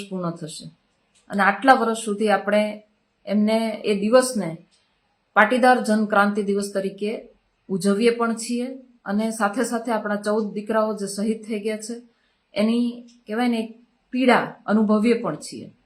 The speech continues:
પરંતુ આજે મારે તમારી સાથે એક મુદ્દા, અ, ચર્ચા કરવી છે કે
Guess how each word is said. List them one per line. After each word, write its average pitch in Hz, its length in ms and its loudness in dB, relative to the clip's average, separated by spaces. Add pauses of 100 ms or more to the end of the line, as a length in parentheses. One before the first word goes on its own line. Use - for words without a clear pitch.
(1200)
પરંતુ 262 720 0 (420)
આજે 226 240 2
મારે 226 260 4
તમારી 226 320 0
સાથે 214 640 -4 (460)
એક 240 280 -2
મુદ્દા, 220 400 4 (360)
અ, 220 260 -4 (760)
ચર્ચા 214 320 -2
કરવી 208 360 -4
છે 175 200 -10 (1800)
કે 247 220 -12